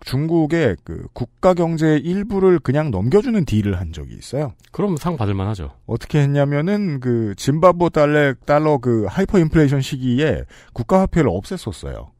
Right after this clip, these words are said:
Speaker 2: 음.
Speaker 1: 미국 달러나 아니면은 그 이웃 나라인 남아공의 랜드 같은 화폐들을 공식 그 화폐로 썼었는데 위안화를 공식 통화 중에 하나로 넣고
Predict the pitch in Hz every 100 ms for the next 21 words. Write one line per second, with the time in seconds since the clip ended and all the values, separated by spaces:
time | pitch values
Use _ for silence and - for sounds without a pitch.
0 | - 92 85 78 76 123 151 - 127 120
1 | 123 185 196 113 117 123 165 165 139 113
2 | 104 - 135 151 143 131 151 110 151 147
3 | 143 107 131 147 131 - 120 120 - 123
4 | 107 104 131 139 _ - 107 101 - 135
5 | 120 170 160 104 82 147 98 65 _ _
6 | - - - - _ - 120 208 220 214
7 | 202 170 156 135 139 - - 180 156 143
8 | 143 170 135 92 95 - 170 247